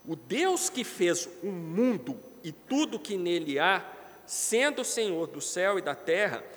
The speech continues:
não habita em mãos, em templos feitos por mão de homem." Aqui Paulo já provoca, falou assim, "Ó, esses templos de vocês aí, ó, Deus não tá neles, não. Esse Deus que eu prego não tá aqui, não."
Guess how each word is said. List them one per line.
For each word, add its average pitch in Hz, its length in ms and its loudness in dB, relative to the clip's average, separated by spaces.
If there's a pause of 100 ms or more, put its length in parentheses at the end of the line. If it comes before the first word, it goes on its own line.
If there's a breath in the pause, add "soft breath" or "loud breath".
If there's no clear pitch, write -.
(160 loud breath)
não 254 460 4
habita 277 640 2
em 180 120 2
mãos, 190 580 0 (280 loud breath)
em 180 120 2
templos 214 600 2
feitos 247 580 2
por 254 260 -4
mão 196 280 -2
de 196 120 -4
homem." 160 300 -2 (560 loud breath)
Aqui 190 360 -6
Paulo 262 480 4
já 247 160 2
provoca, 220 720 2 (160)
falou 220 180 -6
assim, 233 160 -4
"Ó, 220 40 0
esses - 320 -6
templos 247 420 -4
de 170 60 -8
vocês 147 480 -4
aí, 180 240 -4
ó, 127 140 -2 (340)
Deus 220 220 -2
não 254 80 -10
tá 254 120 -4
neles, 277 360 -6
não. 233 180 -4 (840)
Esse 285 340 0
Deus 190 300 -2
que - 80 -6
eu 147 40 -4
prego 233 300 -4
não 330 100 -6
tá 349 140 -4
aqui, 359 220 -4
não." 339 260 -4